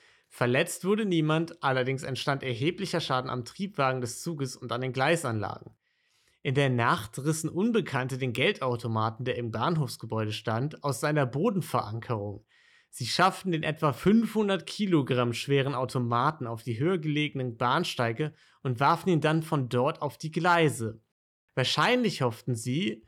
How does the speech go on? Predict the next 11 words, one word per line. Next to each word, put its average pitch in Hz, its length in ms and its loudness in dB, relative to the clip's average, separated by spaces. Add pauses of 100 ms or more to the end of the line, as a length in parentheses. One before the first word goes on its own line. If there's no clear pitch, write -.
so 139 420 0
an 175 140 0
das 165 200 0
Geld 156 280 2
in 151 100 -4
dem 143 140 -4
Automaten 147 560 0
zu 131 160 -6
kommen, 117 280 0
hieß 110 300 -4
es. - 280 -14